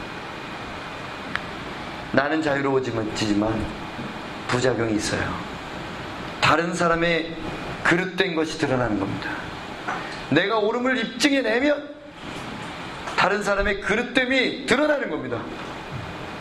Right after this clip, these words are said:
예수님께서 십자가 앞에서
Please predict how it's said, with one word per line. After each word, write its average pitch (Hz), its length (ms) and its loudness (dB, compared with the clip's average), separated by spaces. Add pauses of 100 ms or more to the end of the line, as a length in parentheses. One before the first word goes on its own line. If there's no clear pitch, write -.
(840)
예수님께서 226 520 2
십자가 240 460 6
앞에서 202 520 2